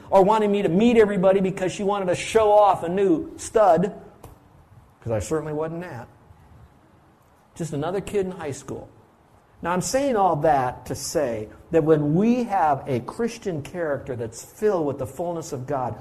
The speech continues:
when we witness, people will have no question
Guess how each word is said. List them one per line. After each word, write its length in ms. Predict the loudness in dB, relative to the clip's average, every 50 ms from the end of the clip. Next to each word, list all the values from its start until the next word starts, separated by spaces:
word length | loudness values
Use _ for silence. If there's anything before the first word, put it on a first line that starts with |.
| -16 -12 -6
when 420 | 0 2 4 4 4 2 0 0 0
we 160 | 0 0 0
witness, 640 | 0 0 0 -2 -2 -4 -8 -14 -14 -16 -18 -20 -20 -20 -20 -20 -20 _ -20 -20 -20 -8 -4
people 280 | -4 -2 2 4 4
will 120 | 4 4 2
have 320 | 0 -4 -4 -4 -2 -4
no 480 | -4 -6 -6 -4 -2 0 0 0 0 0
question 600 | 0 -2 -2 -2 -2 -4 -10 -14 -14 -14 -14